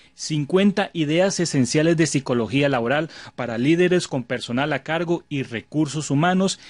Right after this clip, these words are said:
y nuestro video entrenamiento con más de una hora,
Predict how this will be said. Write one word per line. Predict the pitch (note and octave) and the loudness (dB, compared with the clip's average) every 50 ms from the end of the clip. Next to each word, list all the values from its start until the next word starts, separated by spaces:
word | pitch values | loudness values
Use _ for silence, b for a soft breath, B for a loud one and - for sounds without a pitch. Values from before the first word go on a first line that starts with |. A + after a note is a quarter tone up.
| B B B _ - | B B B _ -4
y | A3 A3 G3+ | -2 0 2
nuestro | F#3+ F#3+ F#3 F#3 F3 - - - - F3 E3+ | 2 4 4 4 2 0 -4 -4 -4 -4 -2
video | D#3 D3+ C#3+ C#3 C3+ E3+ G3 G#3 A3 A#3 | 0 0 0 2 4 4 4 4 4 4
entrenamiento | A3+ - - G3 F#3 E3 D3+ D3 D#3 E3+ F3 E3+ C#3+ - D3 C3 - | 2 0 -2 -4 -4 -2 0 0 0 2 2 0 0 -2 -4 -6 -6
con | - C#3 B2+ B2 B2+ | -4 -4 -2 0 0
más | C3+ D#3 F3 G#3 A3+ A3 G3 F3 | 0 2 4 4 4 2 2 2
de | F3 E3 D3+ | 2 2 4
una | D#3 E3+ F3+ F#3 F#3 F3+ F3 | 4 4 6 6 4 4 4
hora, | D#3+ E3 E3 D#3+ C#3+ A#2+ A2 G2+ | 4 4 4 4 4 2 0 -2